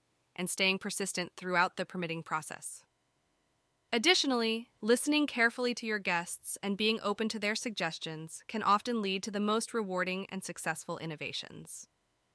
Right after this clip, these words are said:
Jasper's story is a testament to the incredible impact that one unique idea can have on the overall success of a campground.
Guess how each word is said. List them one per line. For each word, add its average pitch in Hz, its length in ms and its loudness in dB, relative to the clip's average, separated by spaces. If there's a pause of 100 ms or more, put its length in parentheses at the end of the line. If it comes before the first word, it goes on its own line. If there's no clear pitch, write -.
(200)
Jasper's 294 440 6
story 208 380 2
is 208 120 0
a 214 60 2
testament 226 600 0
to 233 100 -2
the 226 140 0
incredible 233 480 2
impact 220 460 0
that 190 160 -2
one 208 260 2
unique 226 340 2
idea 202 360 0
can 202 160 -2
have 185 320 2
on 180 100 0
the 180 140 -4
overall 214 400 2
success - 460 -6
of - 100 -8
a 160 40 -10
campground. - 680 -8